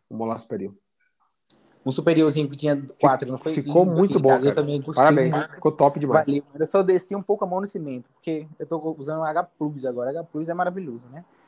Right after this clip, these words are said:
Speaker 1: Muito.
Speaker 2: Eu
Speaker 1: E
Speaker 2: usava o
Speaker 1: escoa, escoa que é uma beleza, né?
Speaker 2: Escoa que é uma beleza, e ele é muito radiopaco também.
Speaker 1: Verdade.
Speaker 2: Eu usava o Cília vinte e seis, também é um cimento muito bom. E também é um cimento resinoso, mas ele não tem a mesma capacidade e nem o escoamento que o H Plus, né?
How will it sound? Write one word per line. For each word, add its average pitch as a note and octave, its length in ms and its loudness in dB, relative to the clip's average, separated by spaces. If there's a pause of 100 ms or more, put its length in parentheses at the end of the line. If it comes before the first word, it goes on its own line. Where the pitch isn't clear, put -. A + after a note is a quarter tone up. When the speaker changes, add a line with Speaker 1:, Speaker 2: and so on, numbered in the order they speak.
Speaker 1:
Muito. B2 360 -2 (340)
Speaker 2:
Eu E3+ 160 0
Speaker 1:
E F3+ 40 0
Speaker 2:
usava F3 200 4
o F3+ 40 4
Speaker 1:
escoa, F#3 420 6
escoa E3 340 2
que F3 80 -4
é F3+ 40 6
uma F3+ 60 2
beleza, D3+ 320 4
né? C#3+ 80 -4
Speaker 2:
Escoa F#3+ 300 -10
que - 100 -4
é G#3 40 6
uma F#3+ 60 0
beleza, E3+ 260 2
e - 20 6
ele G#3+ 120 0
é - 20 -2
muito G3 220 -6
radiopaco C#3 580 -4
também. A3 160 -16 (280)
Speaker 1:
Verdade. C#3+ 280 -2
Speaker 2:
Eu - 20 4
usava F3+ 240 0
o F3+ 40 -10
Cília F#3+ 260 -8
vinte G#3 160 -10
e - 20 -20
seis, D#3+ 160 -6
também G#3+ 220 -6
é - 20 -4
um A#3 40 -6
cimento F3 280 -12
muito D3 180 -12
bom. B2+ 320 -8 (920)
E D3 140 -12
também F3 180 2
é F#3+ 40 2
um G3+ 40 2
cimento D#3+ 300 -6
resinoso, C3+ 680 -4 (320)
mas D#3 580 2
ele F#3 180 -2
não G3+ 120 -4
tem F#3+ 200 -4
a G#3 60 2
mesma E3 360 -4
capacidade C3+ 640 -6
e F#3+ 160 -8
nem F#3+ 200 -2
o - 20 -2
escoamento F#3 480 -4
que F#3 60 0
o F#3+ 40 2
H B3 140 -2
Plus, B2+ 340 -6
né? E3+ 180 -4